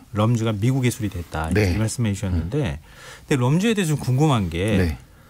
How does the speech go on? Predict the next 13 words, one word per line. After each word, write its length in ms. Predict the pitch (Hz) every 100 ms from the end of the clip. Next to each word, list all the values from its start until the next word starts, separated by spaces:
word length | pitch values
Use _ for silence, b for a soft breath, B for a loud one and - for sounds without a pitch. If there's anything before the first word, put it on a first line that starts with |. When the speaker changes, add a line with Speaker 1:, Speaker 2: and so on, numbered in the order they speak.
| b b b - -
Speaker 1:
이 120 | 185
럼주 320 | - 156 185 240
보면 320 | 208 208 180 - -
갈색이에요. 760 | - 143 233 202 113 92 85 110
Speaker 2:
네, 280 | 113 104
네, 160 | 87 80
맞습니다. 500 | 80 - 82 71 - -
예. 180 | 82 73 - - -
Speaker 1:
그 180 | 180 123
왜, 240 | 135 170 _ -
그, 240 | - 190 165
그게 300 | 160 156 160
당밀 540 | - 139 175 180